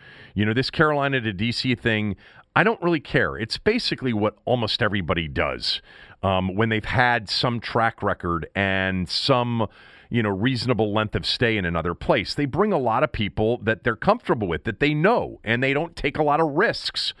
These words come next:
on hires. They want people that they know are capable, that, that they work well with. And he's brought in from Carolina somewhere in the neighborhood of a dozen people, but they've all seemed to work out.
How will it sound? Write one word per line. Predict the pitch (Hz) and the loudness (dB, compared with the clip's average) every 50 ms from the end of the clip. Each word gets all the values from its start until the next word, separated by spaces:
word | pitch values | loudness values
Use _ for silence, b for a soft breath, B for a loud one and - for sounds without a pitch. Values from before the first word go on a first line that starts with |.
| B B B B | B B B B
on | 85 110 131 | -2 0 0
hires. | 127 113 156 185 226 202 127 71 55 60 64 | 2 2 2 2 2 2 0 -4 -6 -8 -4
They | - 95 101 | -2 0 0
want | 107 110 117 131 147 - B B B B B - | 0 0 -2 -2 -4 -6 B B B B B 0
people | - 160 151 - 147 156 | 0 0 2 2 0 0
that | 135 143 117 | 0 0 0
they | 147 131 | 0 2
know | 120 117 123 | 2 2 2
are | 135 143 | 2 0
capable, | - - - 120 117 - - 131 123 139 139 139 | -2 0 0 0 0 0 -2 -2 0 0 0 2
that, | 135 127 - 85 78 | 0 -2 -4 -6 -6
that | 101 92 - | -6 -4 0
they | 107 101 | 0 0
work | 107 110 123 135 131 - | 2 2 2 0 0 2
well | - 151 175 214 214 | 2 4 4 4 4
with. | 151 78 60 - - - - B B B B B B B B B B | 0 -2 -8 -10 -14 -18 -20 B B B B B B B B B B
And | 127 135 139 139 139 135 - | 2 4 4 2 0 -2 -6
he's | - - 202 208 208 180 | -6 -4 -4 -4 -4 -4
brought | - - 175 185 180 175 175 | 0 4 4 6 6 6 4
in | 185 185 139 120 123 139 143 | 2 0 0 0 -2 -2 -4
from | - - 147 139 | -2 -2 -2 -2
Carolina | 131 - 147 135 139 139 135 123 120 127 139 151 | 0 2 2 4 4 4 2 0 0 0 0 0
somewhere | - - - 160 185 185 165 | 0 0 0 0 2 2 0
in | 135 120 | 0 0
the | 110 | 0
neighborhood | 107 107 104 101 104 101 120 | 0 2 2 2 2 0 0
of | 120 104 117 | 0 0 -2
a | |
dozen | 117 104 80 - 110 107 117 104 110 139 143 143 135 | -4 -4 0 0 2 2 2 0 0 0 0 0 -2
people, | - - - 196 214 - - 113 98 | -2 -2 -2 -2 -2 0 0 0 0
but | 85 117 - | 0 0 2
they've | 160 160 139 143 | 2 2 4 4
all | 147 165 220 262 | 4 4 2 0
seemed | - - - 180 190 190 | -2 -2 -2 0 2 2
to | 196 | 2
work | 180 190 208 214 - - | 2 2 0 0 2 2
out. | 190 226 240 190 - - B | 4 4 4 0 -2 -6 B